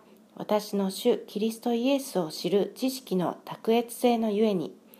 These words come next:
すべてのことを損失であると勘定します。その方のゆえに、私はすべてのことで損失を被りましたが、それらを塵あくたと勘定します。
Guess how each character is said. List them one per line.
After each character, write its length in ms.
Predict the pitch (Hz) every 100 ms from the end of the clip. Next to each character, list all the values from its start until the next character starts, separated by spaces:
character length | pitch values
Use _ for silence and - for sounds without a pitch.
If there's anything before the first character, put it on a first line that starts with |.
| - - - -
す 140 | 262
べ 120 | 302
て 120 | 294
の 140 | 220 185
こ 140 | 180
と 200 | 180 180
を 80 | -
損 300 | - 233 262
失 280 | 262 - -
で 120 | 254
あ 80 | 247
る 100 | 226
と 160 | 247 269
勘 280 | 202 156
定 200 | 156 170
し 140 | 160 160
ま 160 | 151
す。 220 | 165 - - - _ - - - - - _
そ 120 | - 254
の 120 | 269
方 280 | 269 269 269
の 120 | 226
ゆ 180 | 180 196
え 80 |
に、 220 | 190 151 - - -
私 380 | - 190 -
は 140 | 196 190
す 180 | 196 262
べ 120 | 302
て 120 | 254
の 140 | 202
こ 120 | 190 180
と 140 | 180
で 180 | - -
損 280 | - 214 226
失 320 | 226 - 247
を 100 | 240
被 380 | 233 226 226 226
り 100 | 220
ま 140 | 220
し 120 | 220 -
た 120 | 185
が、 200 | 147 - - _ - - - - -
そ 140 | 196
れ 120 | 208
ら 160 | 214 165
を 100 | 139
塵 340 | - 180 214
あ 80 | 247
く 100 | 254
た 120 | -
と 120 | 202 156
勘 280 | 165 185
定 200 | 190 214
し 160 | 190 175
ま 160 | 151 139
す。 200 | -